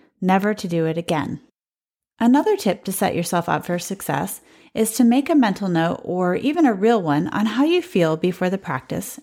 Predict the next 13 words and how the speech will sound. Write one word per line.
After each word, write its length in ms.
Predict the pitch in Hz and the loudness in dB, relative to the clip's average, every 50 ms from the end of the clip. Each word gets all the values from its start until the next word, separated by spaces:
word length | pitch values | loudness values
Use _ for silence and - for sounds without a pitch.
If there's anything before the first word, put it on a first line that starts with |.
| - | -4
and 140 | - 185 170 | -4 -4 -2
how 120 | - 165 | -2 -2
you 180 | 147 151 151 180 | -2 -2 -2 -4
feel 200 | - - 233 233 | -4 -2 0 0
after. 500 | - - 302 339 - - - - - - _ _ _ _ _ _ _ _ _ _ _ _ _ _ | 2 0 0 -2 -4 -6 -8 -8 -8 -12 _ _ _ _ _ _ _ _ _ _ _ _ _ _
The 100 | - 254 | 0 0
contrast, 680 | 254 - - 302 330 359 311 - 190 170 170 165 - - | 2 2 2 2 2 2 2 2 2 2 2 0 -4 -4
especially 560 | - 202 - - - 247 285 302 - - 302 269 | -6 -6 -4 -2 0 0 0 0 0 2 2 2
when 200 | 233 202 190 185 | 4 4 2 2
there 120 | 180 175 | 2 2
are 120 | 165 160 | 0 0
positive 420 | 165 - - 214 214 208 208 196 180 | -2 0 0 0 0 0 0 -2 -2
results, 540 | 170 165 160 160 143 139 - - - - | -2 -2 0 0 0 0 -2 -4 -10 -18